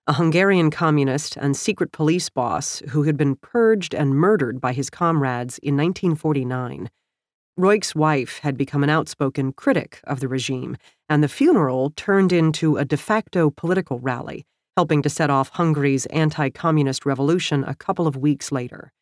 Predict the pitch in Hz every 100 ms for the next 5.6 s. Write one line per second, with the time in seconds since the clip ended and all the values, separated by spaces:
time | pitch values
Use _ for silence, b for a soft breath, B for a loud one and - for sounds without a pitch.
0 | _ _ _ _ _ _ - 185 - 143
1 | - 139 - 139 139 143 135 135 156 143
2 | 135 131 - 131 127 - 196 156 135 -
3 | 131 143 143 135 143 - 151 190 214 -
4 | 339 - - 247 180 - - 123 - 151
5 | 139 135 143 135 - -